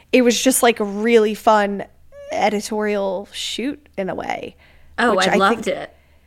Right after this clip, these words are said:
Speaker 2: And it's
Speaker 1: Yeah.
Speaker 2: fun still. It's not like it's, you know, we're
Speaker 1: Yeah.
Speaker 2: sitting quietly and just snapping and all you hear is, like, the click of the camera. No, like, we're having a good time. Like, and it's you and your loved one. You don't get a lot of
Speaker 1: Right.
Speaker 2: time during your wedding day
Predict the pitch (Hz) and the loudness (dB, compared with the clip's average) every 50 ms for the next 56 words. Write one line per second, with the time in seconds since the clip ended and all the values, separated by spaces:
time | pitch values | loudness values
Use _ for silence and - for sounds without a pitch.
0 | - _ - 262 294 214 233 233 233 190 - - - 196 190 - 208 208 403 - | -18 _ -2 0 2 4 4 2 2 2 -2 -2 2 2 2 4 4 2 2 2
1 | - - 214 180 190 202 202 - 330 339 339 294 254 247 233 - 247 220 - - | 2 2 4 4 4 4 2 0 0 0 0 2 2 2 2 2 2 0 2 0
2 | - - - - 240 233 208 190 190 185 190 185 180 175 185 175 - - 254 370 | -2 -4 -2 -2 -2 -2 0 0 0 2 2 2 2 0 -2 -6 -2 2 4 4
3 | 403 330 269 269 - 254 233 226 220 208 214 - - 202 190 196 202 202 190 185 | 4 4 2 2 4 4 4 2 0 -4 -4 0 2 2 2 2 2 0 0 0
4 | 190 185 185 185 180 175 170 - 170 170 - - - - - 185 170 190 - - | 0 0 0 -2 -4 -6 -8 -10 -10 -8 -8 -6 -6 -6 -4 -4 -4 -2 -2 0
5 | 185 190 185 185 185 185 185 180 185 185 185 196 185 180 180 180 175 - 185 185 | 0 0 0 -2 -4 -4 -4 -4 -4 -4 -2 -2 0 0 0 -2 -4 -6 -6 -8
6 | 180 - 185 - - 196 180 185 180 180 - - 240 233 208 190 185 185 220 320 | -8 -12 -10 -6 -4 -2 -2 -2 -4 -2 0 0 2 2 2 0 0 2 2 2
7 | 330 285 - - 202 190 190 - 226 277 277 339 403 392 302 226 165 190 - 220 | 2 0 -2 -4 -4 -4 0 2 2 4 4 2 2 2 2 2 4 4 4 4
8 | 190 - - 214 220 226 202 180 - 190 185 185 185 226 233 262 277 269 - - | 2 0 0 2 4 4 2 0 -4 -4 -4 -4 -2 0 0 0 -2 -2 -6 -6
9 | 226 285 403 440 415 381 381 381 349 233 233 247 294 294 - 247 214 196 190 202 | -2 0 2 2 2 2 2 0 0 0 2 0 0 0 -4 -6 -4 -2 0 2
10 | 214 302 370 381 - - 220 220 220 - 208 202 196 190 185 196 214 226 208 - | 2 2 0 0 0 0 2 2 2 0 -2 -2 -2 -2 -2 2 2 2 2 2
11 | 190 190 190 190 185 185 185 190 190 180 170 175 180 180 180 190 220 226 240 233 | 0 0 0 0 0 0 0 2 0 0 0 0 0 0 -2 -4 -2 -2 0 2
12 | 240 240 247 254 247 | 2 2 2 0 -4